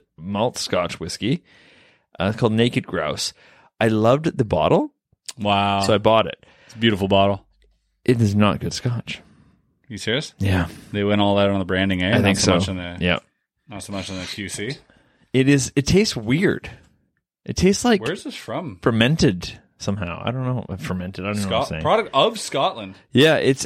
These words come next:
Speaker 1: I think it's just, like, a cheap scotch that they rebranded to make it
Speaker 2: Careful,
Speaker 1: sexy.
Speaker 2: eh? We got some Scottish fans out there. There's a
Speaker 1: Oh,
Speaker 2: couple
Speaker 1: no,
Speaker 2: of comments
Speaker 1: trust
Speaker 2: I
Speaker 1: me,
Speaker 2: saw
Speaker 1: they,
Speaker 2: last
Speaker 1: they're
Speaker 2: week.
Speaker 1: probably telling me all the better Scottish scotch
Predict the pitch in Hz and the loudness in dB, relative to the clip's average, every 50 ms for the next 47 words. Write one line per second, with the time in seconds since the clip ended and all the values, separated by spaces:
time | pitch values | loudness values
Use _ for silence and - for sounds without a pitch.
0 | - - 143 135 175 208 247 262 - - 208 - - 156 135 123 - - - - | -2 0 2 2 2 2 0 0 -2 -2 -2 -2 -2 -2 -2 -2 -2 -2 -4 -2
1 | - - 123 135 156 - - - - 180 185 214 240 247 - - - - _ _ | -2 -4 -4 -4 -6 -6 -6 -2 0 0 2 2 0 -2 -4 -6 -6 -8 _ _
2 | _ _ - 131 123 131 127 123 123 135 143 143 - - - - 120 117 123 123 | _ _ -6 0 2 4 4 4 4 4 4 2 0 -2 -2 -2 -2 -2 -2 -4
3 | 120 120 113 110 110 107 110 120 - 123 117 - 104 98 107 101 - 143 147 156 | -6 -6 -4 -4 -4 -4 -4 -2 0 0 0 0 -2 -2 -4 -2 -2 -2 -4 -4
4 | 151 - - 123 - - 135 131 123 113 - - 120 113 123 143 139 120 101 95 | -6 -8 -10 -10 -8 -6 -6 -6 -6 -6 -8 -10 -8 -8 -6 -6 -6 -6 -8 -8
5 | 98 98 101 101 104 95 - - 220 240 247 214 151 123 117 117 127 147 196 208 | -8 -8 -8 -8 -6 -2 0 2 2 4 4 4 2 2 0 0 4 4 4 4
6 | 202 - 180 147 127 127 135 139 127 123 127 123 - 151 156 151 143 - 151 147 | 4 2 0 2 4 4 4 4 4 2 2 2 2 2 2 2 0 2 2 2
7 | 147 139 135 127 123 113 110 98 73 113 120 117 117 113 120 117 117 117 - - | 4 4 2 2 2 0 0 0 2 2 2 2 2 2 2 2 2 0 -2 -2
8 | 117 107 101 95 98 - - - 113 98 90 71 - - - | -2 -2 -2 -2 -4 -6 -6 -4 -4 -4 -4 -4 -6 -8 -8